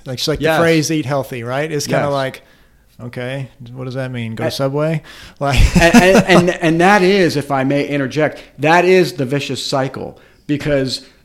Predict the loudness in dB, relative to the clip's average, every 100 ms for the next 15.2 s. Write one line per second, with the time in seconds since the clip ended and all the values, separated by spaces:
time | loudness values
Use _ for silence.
0 | -8 -4 -2 -2 -4 -6 -6 -6 -6 -8
1 | -10 -10 -10 -12 -10 -2 2 4 4 2
2 | 0 0 0 2 2 0 -6 -8 -4 -2
3 | -2 -2 -8 -20 _ _ _ -8 -2 0
4 | 0 0 -2 -4 -8 -8 -8 -6 -4 -4
5 | -4 -6 -6 -6 -8 -14 -12 -10 -12 -10
6 | -6 -6 -8 -14 -12 -10 -10 -8 -10 -8
7 | -12 -14 _ _ -10 -6 -4 -4 -4 -4
8 | -6 -6 -8 -8 -8 -8 -8 -10 -10 -10
9 | -8 -10 -8 -6 -6 -8 -12 -8 -8 -8
10 | -10 -10 -10 -10 -10 -14 -12 -10 -8 -10
11 | -14 _ _ -12 -8 -6 -6 -6 -6 -6
12 | -8 -8 -10 -14 _ -16 -14 -8 -6 -4
13 | -8 -6 -8 -6 -6 -6 -8 -6 -6 -6
14 | -10 -10 -8 -8 -12 _ -12 -8 -8 -8
15 | -10